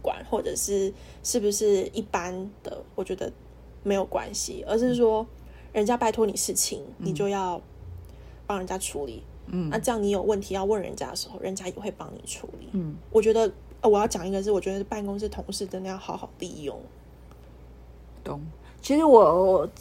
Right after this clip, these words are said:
Speaker 2: 你讲到这个，我，我想要分享就是说，其实革命情感就是这样建立起来的，就是你帮我，我帮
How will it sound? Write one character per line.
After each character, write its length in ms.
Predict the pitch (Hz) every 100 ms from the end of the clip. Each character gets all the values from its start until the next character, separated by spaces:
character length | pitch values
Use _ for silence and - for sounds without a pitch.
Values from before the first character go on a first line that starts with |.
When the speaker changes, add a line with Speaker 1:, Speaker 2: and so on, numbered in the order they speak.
| 190
Speaker 2:
你 100 | 240
讲 160 | 226
到 80 | 180
这 80 | 202
个， 140 | 190
我， 260 | 165 156 165 - - - - -
我 80 | 180
想 100 | 185
要 60 | 175
分 160 | 175
享 160 | 170 151
就 100 | 175
是 60 | 175
说， 240 | 165 160 185 - - - - - - - -
其 160 | 262
实 120 | 254 269
革 240 | 220 214
命 180 | 269 240
情 220 | 196 196
感 140 | 180
就 100 | 147
是 60 | 185
这 100 | 190
样 140 | 180
建 200 | 175 175
立 100 | 170
起 200 | 165 -
来 60 | - -
的， 80 | - - - -
就 100 | -
是 200 | 208 208 -
你 180 | 180 170
帮 280 | 175 185
我， 100 | 196
我 240 | 131 120 143
帮 220 | 151